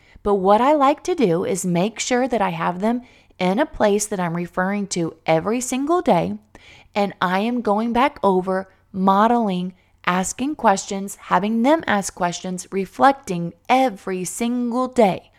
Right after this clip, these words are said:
about the routines and if we're getting better and if they have more questions and if they have a better idea of how to make these routines stick or make them more efficient. How long do I go over routines? Every day for the first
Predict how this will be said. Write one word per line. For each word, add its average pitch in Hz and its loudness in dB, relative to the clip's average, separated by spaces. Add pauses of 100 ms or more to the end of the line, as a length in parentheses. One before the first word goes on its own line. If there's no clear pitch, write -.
(140)
about 185 -2
the 180 -2
routines 202 -2
and 185 -4
if 156 -8
we're 160 -4
getting 151 -6 (100)
better 226 4
and 220 -4
if 175 -6
they 170 -6
have 160 -4
more 156 -8
questions 240 -2
and 202 -4
if 175 -6
they 180 -6
have 202 -4
a 226 -2
better 285 2
idea 185 -2
of - -10
how 190 -2
to 208 -2
make 208 -4
these 247 -6
routines 208 -4
stick - -6 (520)
or 277 -2
make 254 -4
them 247 -4
more 202 -2
efficient. 175 -4 (420)
How 339 -6
long 254 4
do 226 2
I 208 2
go 190 0
over 190 -2
routines? 190 -4 (200)
Every 233 2 (540)
day 190 2 (320)
for 196 0
the 180 2
first 180 0